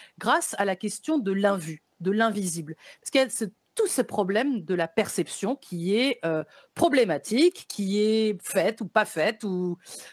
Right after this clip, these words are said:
trop, euh, présente aussi. Et, euh, et la question de l'invu, je pense, est importante. C'est, l'invu, c'est, euh, euh, Jean-Luc Marion qui en parle en, en, en quatre-vingt-onze, et puis je, je complète ça avec, euh, un, un article que j'ai trouvé très intéressant sur ce qu'on appelle la visualité de, de Luisa Ruiz Moreno.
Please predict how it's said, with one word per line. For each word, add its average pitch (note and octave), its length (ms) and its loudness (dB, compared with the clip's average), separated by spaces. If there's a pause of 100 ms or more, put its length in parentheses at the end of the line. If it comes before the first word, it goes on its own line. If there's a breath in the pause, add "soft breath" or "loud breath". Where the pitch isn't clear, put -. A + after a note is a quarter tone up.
trop, C#4+ 400 4
euh, G3 300 4
présente F#3+ 580 -2
aussi. A3 420 -2 (140)
Et, G3+ 320 4
euh, E3 160 0
et F3 160 0
la F3 120 0
question D#4+ 320 0
de C4 60 2
l'invu, G#3 380 2
je B3 80 -2
pense, B3+ 440 -4
est A#3 140 0
importante. G#3 520 -2
C'est, E3 240 0 (140)
l'invu, G#3+ 420 -2
c'est, G#3 260 0
euh, D#3+ 80 0 (380 loud breath)
euh, F#3 100 2
Jean-Luc A3 320 -2
Marion G#3+ 240 4
qui A3+ 140 -2
en F#3 80 0
parle A3 240 2
en, G3 80 0
en, F#3+ 240 -2
en F3 40 -4
quatre-vingt-onze, A3+ 640 2
et A#3 40 0
puis A3+ 160 -6
je, F#3+ 240 0
je - 140 -14 (100)
complète A3 240 -2
ça B3 120 4
avec, G#3 340 2
euh, E3+ 260 2 (460 loud breath)
un, G3 140 2
un G3+ 120 2
article G#3+ 300 -2
que A3 80 0
j'ai F#3+ 100 -2
trouvé G3+ 220 0
très A#3+ 180 0
intéressant A3+ 380 0
sur - 120 -4
ce - 60 -10
qu'on - 80 -2
appelle F#3+ 220 0
la F3+ 80 4
visualité G#3 680 2
de, F3 220 0
de D#3 120 -6
Luisa F3+ 520 2
Ruiz F3 220 -4
Moreno. E3 420 -2